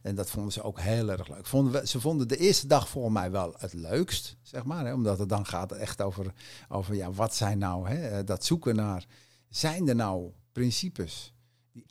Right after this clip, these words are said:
eigenlijk over de hele wereld hetzelfde zijn? Dat is natuurlijk wel een hele uitdaging, hè. Dat, eh, maar dat is uniek, want dat is eigenlijk nog nooit eerder gebeurd, zoiets.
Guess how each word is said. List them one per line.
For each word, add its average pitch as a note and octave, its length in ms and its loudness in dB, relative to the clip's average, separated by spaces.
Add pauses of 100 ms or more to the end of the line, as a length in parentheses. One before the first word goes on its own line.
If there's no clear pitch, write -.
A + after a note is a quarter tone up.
eigenlijk F#3+ 560 -2
over F#2+ 220 -4
de G2 60 -4
hele F#2 220 -4
wereld F2+ 280 -12
hetzelfde E3 420 -10
zijn? F3 200 -16 (100)
Dat - 120 -20
is - 80 -14
natuurlijk G2+ 240 -4
wel F#2+ 100 -2
een F#2 60 -2
hele G2+ 200 -4
uitdaging, F2 600 -12 (240)
hè. C3 100 -20 (440)
Dat, F#2+ 220 -16
eh, F#2+ 720 -6
maar G#2 180 2
dat A#2 100 4
is C#3+ 140 4
uniek, F3 340 4
want G#2+ 160 0
dat A2+ 120 0
is A#2+ 100 -4
eigenlijk A#2+ 360 -2
nog A2 140 2
nooit D3+ 160 -2
eerder F#2 240 -6
gebeurd, C3+ 360 -4
zoiets. - 460 -14